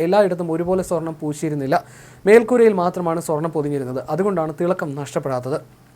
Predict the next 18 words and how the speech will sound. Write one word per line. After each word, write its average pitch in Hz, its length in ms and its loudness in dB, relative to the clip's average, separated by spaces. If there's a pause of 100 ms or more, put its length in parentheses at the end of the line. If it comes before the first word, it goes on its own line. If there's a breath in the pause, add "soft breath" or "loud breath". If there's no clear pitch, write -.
(600 soft breath)
ദ്വാരപാലകരിലും 254 840 6
കട്ടിളയിലും 196 520 0
സ്വർണ്ണം 175 300 -2
പൂശുകയാണ് 151 440 -2
ചെയ്തത്. 135 280 -4
അതുകൊണ്ടാണ് 170 400 0 (100)
ചെമ്പ് 151 240 -2
തെളിഞ്ഞത്. 127 320 -4
കൈമാറിയത് 160 460 0 (420 loud breath)
അടിസ്ഥാനപരമായി 185 760 2
ചെമ്പ് 160 300 -4
പാളി 165 220 2
തന്നെയാണ്. 143 420 -6
അതുകൊണ്ടാണ് 165 460 -2
മഹസറിൽ 160 400 -4
അങ്ങനെ 151 240 -6
രേഖപ്പെടുത്തിയത്. 131 520 -6 (100)
എന്നാൽ 160 180 2